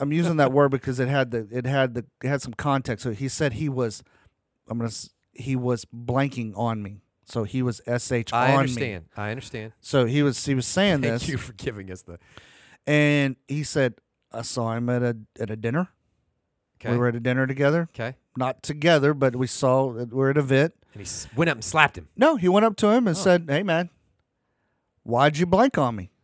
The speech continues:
Speaker 2: Yeah. Uh-huh.
Speaker 1: And so they started having a conversation, and he's like, "It's not my best friend, but I got the context of what he was saying."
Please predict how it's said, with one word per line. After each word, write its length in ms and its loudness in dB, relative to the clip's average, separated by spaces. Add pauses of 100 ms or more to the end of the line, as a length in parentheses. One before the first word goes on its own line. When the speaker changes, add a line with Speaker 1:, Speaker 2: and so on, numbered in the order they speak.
Speaker 2:
Yeah. 220 -6 (340)
Uh-huh. 200 -12 (220)
Speaker 1:
And 200 -2
so 160 2
they 120 4
started 300 2
having 200 2
a 40 -6
conversation, 840 -2
and 160 -2
he's 200 -2
like, 300 0 (640)
"It's 200 -6
not 120 0
my 100 4
best 280 2
friend, 380 0 (320)
but 120 2
I 60 2
got 220 0
the 60 -12
context 540 -2
of 60 -4
what 120 0
he 60 -2
was 140 -4
saying." 440 -4